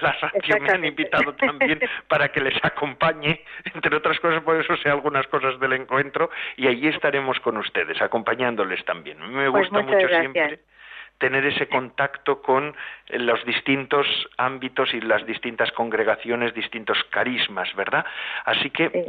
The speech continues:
Speaker 1: si quieren algo de información, ustedes, hermanitas de los pobres punto es, eh, si quieren más información también o ma-, o además,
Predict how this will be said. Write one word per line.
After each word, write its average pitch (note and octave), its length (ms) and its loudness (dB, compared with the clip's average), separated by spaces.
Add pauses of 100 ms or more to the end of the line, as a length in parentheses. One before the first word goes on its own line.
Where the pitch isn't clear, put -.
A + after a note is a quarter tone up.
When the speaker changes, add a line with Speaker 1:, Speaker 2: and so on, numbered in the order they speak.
Speaker 1:
si B2 100 -2
quieren D#3+ 280 0
algo D3 200 2
de C#3 100 0
información, C3+ 840 0
ustedes, A#2 460 -2 (160)
hermanitas B2 580 0
de C#3 80 2
los B2+ 200 0
pobres A#2 480 0 (440)
punto A#2+ 460 0
es, G#3 200 2 (920)
eh, B2 760 2
si C3+ 80 -4
quieren C#3+ 260 0
más C#3+ 220 -2
información B2+ 560 -2
también C3 260 0
o A#2+ 80 4
ma-, C3 300 2
o A2+ 180 2
además, B2+ 420 2